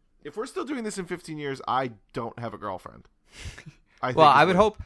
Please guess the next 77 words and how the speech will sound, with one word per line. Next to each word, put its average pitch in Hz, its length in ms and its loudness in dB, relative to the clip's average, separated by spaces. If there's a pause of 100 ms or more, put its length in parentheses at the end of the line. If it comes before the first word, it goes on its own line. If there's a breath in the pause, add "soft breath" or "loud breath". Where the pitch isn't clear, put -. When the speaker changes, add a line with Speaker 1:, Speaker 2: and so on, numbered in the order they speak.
Speaker 1:
is 117 100 -14
what 123 80 0
Speaker 2:
I - 40 4
would 175 80 4
hope 180 180 2
Speaker 1:
happens. - 240 -14
Speaker 2:
you 139 140 0
have 127 100 -4
a 117 40 0
wife 110 640 0 (720)
at - 140 -4
that 95 140 -4
Speaker 1:
Whatever. 143 260 -2
Speaker 2:
point. 101 80 -2
Speaker 1:
I 123 40 -4
don't 151 180 -4
have 139 120 0
a 131 60 -4
Speaker 2:
<laughs> - 60 -2
Speaker 1:
wife. 123 280 -2
Yeah, 117 160 -8
I 110 140 -4
don't 139 160 0
have 131 100 -4
any 131 260 -6
of 107 60 -8
that. 87 240 -14 (300)
There's 123 180 -18
none 135 180 -10
of 143 60 -10
that 123 160 -10
going 104 240 -10
on 76 240 -12
Speaker 2:
You 147 80 -4
guys 185 180 4
Speaker 1:
if 190 60 -4
Speaker 2:
are - 40 -6
Speaker 1:
we're - 20 -10
Speaker 2:
still 202 140 4
Speaker 1:
still 165 80 2
Speaker 2:
living 160 200 0
Speaker 1:
doing 151 100 0
this 147 100 4
in 135 60 4
Speaker 2:
together. 135 260 4
Speaker 1:
fifteen 127 80 4
Speaker 2:
It's - 80 -10
Speaker 1:
years. - 20 -16 (100)
Speaker 2:
fifteen 147 180 -2
years 127 180 0
from 123 100 -8
now. 117 140 2
You're 120 120 0
figuring 143 420 -2
it 127 100 2
out. 120 140 8
You're 135 100 0
not 247 160 6
Speaker 1:
Yeah. - 80 -8
Speaker 2:
sure 240 400 6
if 233 100 -2
you 226 80 -2
wanna 208 200 0
commit 202 340 -4
yet. 180 180 -2
Speaker 1:
Right. 107 220 -8 (520)
Speaker 2:
He's 170 100 -20
not 175 160 2
Speaker 1:
Right. - 60 -6
Speaker 2:
sure. 170 120 -2
Speaker 1:
We're 156 100 2
still 143 220 0
in 147 60 -12
this 139 140 -10
small 123 460 -8
one-bedroom 117 540 -10
apartment. 110 640 -8